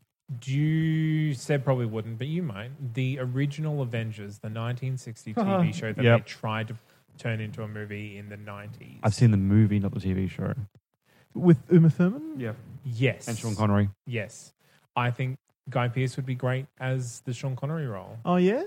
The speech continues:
Speaker 1: That kind of dapper British man, that
Speaker 3: Okay.
Speaker 1: kind of, that kind of gentleman spy.
Speaker 3: Okay.
Speaker 2: See, I think of, like, Colin Firth in, um, Kingsman.
Speaker 3: Okay. Oh, yes, yes, yes, yes.
Speaker 2: That sort of, that, that's how I would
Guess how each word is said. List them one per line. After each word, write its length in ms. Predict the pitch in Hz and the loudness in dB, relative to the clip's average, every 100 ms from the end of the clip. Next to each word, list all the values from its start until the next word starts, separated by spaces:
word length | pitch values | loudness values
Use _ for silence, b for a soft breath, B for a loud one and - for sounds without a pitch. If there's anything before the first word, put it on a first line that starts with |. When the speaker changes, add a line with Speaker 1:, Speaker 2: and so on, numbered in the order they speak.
| - | -4
Speaker 1:
That 140 | 117 | -8
kind 240 | - 123 120 | -2 -2 -2
of 160 | 107 104 - | -6 -10 -8
dapper 640 | - 113 113 113 104 104 104 _ _ _ _ _ _ 120 104 | -4 -4 -2 -2 -2 -4 -8 _ _ _ _ _ _ -12 -6
British 520 | 117 120 110 113 - | -2 -2 -2 -6 -6
man, 520 | 110 101 98 101 101 - - | -8 -8 -10 -14 -18 -14 -8
that 160 | 107 | -6
Speaker 3:
Okay. 80 | 127 | -2
Speaker 1:
kind 160 | 139 107 | -2 -2
of, 100 | 104 | -2
that 160 | 107 | -4
kind 180 | - 110 | -4 -8
of 120 | 101 | -8
gentleman 500 | 104 104 101 107 101 | -8 -8 -6 -8 -10
spy. 640 | 98 - 101 101 92 120 117 - | -14 -12 -10 -10 -10 -14 -14 -12
Speaker 3:
Okay. 320 | 240 - 139 185 - - _ - | -12 -8 -6 -6 -8 -18 _ 0
Speaker 2:
See, 120 | 143 | 8
I 140 | 147 | 10
think 160 | 143 165 | 10 8
of, 80 | 127 | 8
like, 160 | 117 98 - | 6 6 -2
Colin 420 | - 113 107 101 | 6 8 8 4
Firth 760 | - 113 113 156 226 254 - - | 2 6 8 10 8 4 4 4
in, 340 | - 113 110 | 8 8 8
um, 320 | 104 104 104 | 6 6 4
Kingsman. 400 | 98 139 117 98 90 _ _ _ _ _ _ | 6 6 6 2 -2 _ _ _ _ _ _
Speaker 3:
Okay. 300 | 170 170 185 254 | 2 4 4 6
Oh, 60 | |
yes, 360 | 190 165 175 233 | 6 8 8 6
yes, 160 | 165 - | 2 2
yes, 160 | 160 | 0
yes. 100 | 143 | 6
Speaker 2:
That 200 | 120 120 | 6 6
sort 180 | - 113 | 8 8
of, 160 | 104 98 | 8 8
that, 160 | 123 | 8
that's 240 | 123 131 123 | 10 8 8
how 160 | 131 | 6
I 240 | 110 107 110 | 6 4 4
would 240 | 107 107 | 2 -2